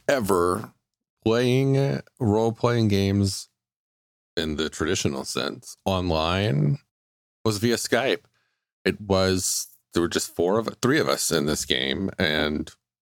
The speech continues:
we used Skype to talk, and we rolled our dice on the honor system.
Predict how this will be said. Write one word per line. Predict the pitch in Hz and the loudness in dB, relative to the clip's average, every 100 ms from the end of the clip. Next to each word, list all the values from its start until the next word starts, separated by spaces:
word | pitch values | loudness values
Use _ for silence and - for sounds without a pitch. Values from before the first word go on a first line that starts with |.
| _ _ _ _ | _ _ _ _
we | - 76 | -4 -2
used | 67 - - | -2 -4 -4
Skype | - - 92 - | -4 -2 -4 -4
to | 104 | -4
talk, | - 110 151 - | 0 0 0 0
and | 92 82 78 78 | 0 2 2 2
we | 78 | 2
rolled | 80 90 85 | 4 2 2
our | 98 | 2
dice | 95 92 101 | 2 2 2
on | 120 | 2
the | 113 | 4
honor | 117 139 113 | 2 2 0
system. | - - - | -2 -4 -8